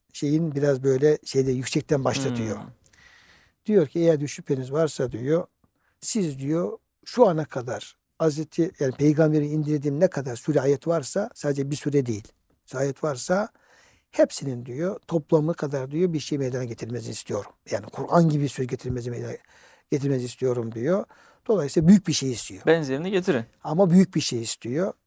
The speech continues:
Speaker 1: Dolayısıyla şimdi böyle büyük bir şey olunca onlar da buna güçleri yetmiyor.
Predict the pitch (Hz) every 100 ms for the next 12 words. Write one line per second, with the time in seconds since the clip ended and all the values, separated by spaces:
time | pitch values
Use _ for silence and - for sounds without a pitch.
0 | - 220 185 156 175 160 - 170 165 180
1 | 170 165 175 165 - 165 151 156 190 165
2 | 156 - 147 156 190 - _ _ _ -
3 | 175 - - 160 139 - 101 92